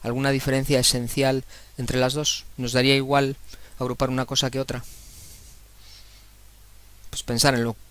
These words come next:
para lo que necesitamos. Imaginaos que vosotros sois la C P U y os dicen, "Oye, cógeme el séptimo elemento de esta serie de datos". En esta serie de datos, ¿cómo coges el séptimo elemento? Pues obviamente tendrías la manera, la cuenta a la vieja, ¿no? Tendrías que,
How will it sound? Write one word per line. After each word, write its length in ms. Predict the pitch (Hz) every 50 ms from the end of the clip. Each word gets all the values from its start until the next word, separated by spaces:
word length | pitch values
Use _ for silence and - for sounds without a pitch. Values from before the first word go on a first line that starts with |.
| - -
para 180 | - 117 110
lo 140 | 110 110 107
que 100 | - 110
necesitamos. 840 | 110 104 98 - 104 - 110 - - 101 113 139 196 - - - - - -
Imaginaos 420 | 143 127 117 - 131 131 139 135
que 100 | - -
vosotros 340 | 123 120 - 123 - 123 110
sois 160 | - 127 120
la 200 | 135 131 131 131
C 140 | - - 143
P 160 | 135 - 170
U 160 | 185 254 392 - - - - - - - - - -
y 80 | 127
os 120 | 123 117 120
dicen, 440 | 131 127 - - 123 117 117 113 -
"Oye, 320 | 156 190 208 196 151 107 - - - - - - - - - - -
cógeme 440 | - 156 165 - 208 202 196 190 180
el 140 | 170 156 - -
séptimo 520 | - - - 214 208 - - 214 208 202
elemento 440 | 196 190 185 190 208 202 190 202 185
de 60 | 175
esta 180 | 165 - - 143
serie 260 | - - 143 123 117
de 140 | 107 104 95
datos". 440 | 92 92 - - - - - - - - - - - - - - - - - - - - - - - - - - -
En 60 | 131
esta 180 | 123 - - 151
serie 200 | 139 170 160 156
de 80 | 156 160
datos, 280 | 160 156 - 160 -
¿cómo 180 | - 170 160 147
coges 280 | - 123 117 117 104
el 80 | 110 110
séptimo 380 | - 127 110 - - 113 107 98
elemento? 360 | 98 95 92 90 92 - 135
Pues 160 | - 117 -
obviamente 340 | 135 135 139 139 139 143 143
tendrías 360 | 127 123 127 131 139 131 127
la 100 | 135 120
manera, 300 | 120 123 127 139 147 156
la 100 | 135 107
cuenta 240 | 104 117 117 113 117
a 20 |
la 60 | 107
vieja, 300 | 127 160 170 - - 113
¿no? 100 | 127 156
Tendrías 420 | 156 - 110 117 117 123 117 - -
que, 280 | - 123 107 101 110